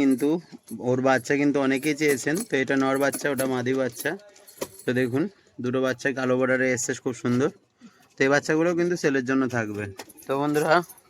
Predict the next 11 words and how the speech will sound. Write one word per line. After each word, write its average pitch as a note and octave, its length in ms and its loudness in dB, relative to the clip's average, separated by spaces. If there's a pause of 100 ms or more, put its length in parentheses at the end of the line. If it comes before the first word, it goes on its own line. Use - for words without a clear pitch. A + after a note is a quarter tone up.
(120)
পাগলাকে C3+ 420 2 (140)
তো D3 60 -2 (120)
অনেকেই C3+ 380 -4
চেনেন। C3 260 -2 (480)
তো B2+ 60 -2 (160)
ওই C3+ 140 0
যে D3+ 60 0 (120)
বাচ্চার C3+ 380 2
বাবা B2 200 4 (100)
দেখুন, C3+ 220 -4 (1500)
এ - 20 -4